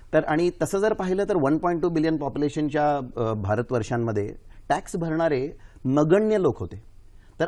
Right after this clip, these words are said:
आता मला असं वाटतं की या जीएसटीमुळे बऱ्याच मोठ्या प्रमाणात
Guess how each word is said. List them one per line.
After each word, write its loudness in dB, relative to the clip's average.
आता -2
मला 2
असं -2
वाटतं -2
की -6
या -2
जीएसटीमुळे -2
बऱ्याच -2
मोठ्या 0
प्रमाणात 0